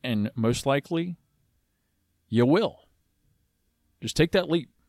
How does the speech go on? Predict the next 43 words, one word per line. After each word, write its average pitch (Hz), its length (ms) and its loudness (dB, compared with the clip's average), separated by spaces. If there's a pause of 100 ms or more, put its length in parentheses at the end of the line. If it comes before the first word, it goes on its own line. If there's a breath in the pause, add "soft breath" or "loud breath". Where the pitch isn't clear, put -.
(300)
whatever 139 300 4
it 147 60 -2
may 147 120 2
be, 139 300 -2 (580)
whether 101 140 -4
it's - 100 -10
starting 113 240 4
a 107 40 0
business, 95 500 -4 (580)
getting 117 220 6
after 110 220 0
that 104 180 0
one 107 260 -4
goal 107 280 4
you've 101 160 0
always 98 220 0
been 92 140 -4
thinking 95 220 -4
about, 90 300 -6 (120)
taking 147 240 2
that 120 140 -2
trip, 101 280 -8 (680)
that 180 140 0
new 156 120 2
job, 101 500 -4 (1080)
or 123 460 4
whatever 202 600 2
that 180 140 6
may 180 140 6
be. 156 340 2 (800)
Figure 175 360 8
it 185 60 10
out 180 140 8
as 160 100 4
you 165 60 2
go. 120 340 4 (160)
There's 113 140 -4
never 139 160 4
gonna 143 120 4
be 143 100 6
a 135 60 6
perfect 139 320 2
time. 123 380 0